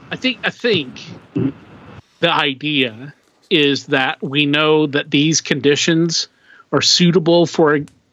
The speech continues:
creating or sustaining life as we know it. So it's kind of like you go out, you're looking really far away,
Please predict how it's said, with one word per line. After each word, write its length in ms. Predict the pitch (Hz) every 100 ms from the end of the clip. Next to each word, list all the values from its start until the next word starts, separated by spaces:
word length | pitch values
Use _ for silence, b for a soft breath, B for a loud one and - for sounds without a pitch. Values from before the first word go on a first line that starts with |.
| _
creating 760 | - - 147 151 151 147 156 - _ _ _ 156
or 120 | 135
sustaining 520 | - - 170 160 139
life 340 | 131 151 139 -
as 200 | 139 117
we 200 | 110 123
know 260 | 143 185 233
it. 180 | - - B B B B B
So 500 | - 185 165 151 165 _ -
it's 180 | 156
kind 240 | - 175 170
of 120 | 151
like 340 | 156 143 151 - _ _ _ _ _ _ _ _ _ -
you 160 | 165
go 280 | 156 202 240
out, 320 | 202 208 - _ -
you're 200 | 156 165
looking 540 | 170 208 226 202 180 -
really 420 | 147 139 170 180
far 380 | 170 - 185 170
away, 560 | 151 151 156 151 151